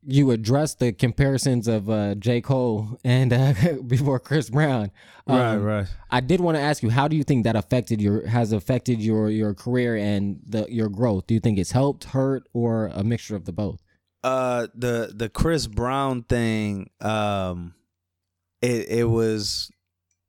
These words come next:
Speaker 2: at the time where he was kinda just coming onto the scene and getting popular, and I would get it all the time. You know what I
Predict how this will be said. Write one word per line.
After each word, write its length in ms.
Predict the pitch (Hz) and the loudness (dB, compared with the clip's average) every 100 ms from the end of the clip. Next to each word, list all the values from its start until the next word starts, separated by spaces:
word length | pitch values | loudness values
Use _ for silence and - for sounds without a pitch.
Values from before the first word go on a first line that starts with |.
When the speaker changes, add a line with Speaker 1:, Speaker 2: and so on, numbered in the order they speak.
| _ _ _ | _ _ _
Speaker 2:
at 200 | 131 123 | -2 -2
the 100 | 117 | -2
time 600 | - 131 123 117 110 110 | -2 0 0 0 -2 -2
where 460 | 110 110 107 107 104 | -2 -2 -2 -4 -6
he 240 | - 135 131 | -6 -2 -2
was 200 | 120 - | -2 -4
kinda 320 | 127 113 110 | -4 -4 -4
just 280 | 104 113 - | -6 -6 -6
coming 300 | 123 113 110 | -4 -4 -4
onto 340 | 107 107 123 | -4 -4 -6
the 100 | 104 | -6
scene 500 | 101 110 107 104 104 | -6 -4 -4 -6 -6
and 160 | 101 95 | -8 -8
getting 240 | 104 101 95 | -8 -8 -8
popular, 600 | 110 104 104 98 98 95 _ _ _ _ _ _ _ | -8 -6 -8 -8 -10 -10 _ _ _ _ _ _ _
and 400 | 107 107 101 90 - | -8 -6 -6 -10 -6
I 80 | 117 | -6
would 180 | 113 107 | -4 -6
get 160 | 120 | -4
it 120 | 110 | -4
all 160 | 107 101 | -4 -6
the 100 | 92 | -8
time. 560 | - 131 131 110 101 98 _ _ _ _ _ _ | -8 -4 -4 -6 -8 -14 _ _ _ _ _ _
You 120 | 120 | -6
know 80 | 113 | -4
what 60 | |
I 20 | 110 | -4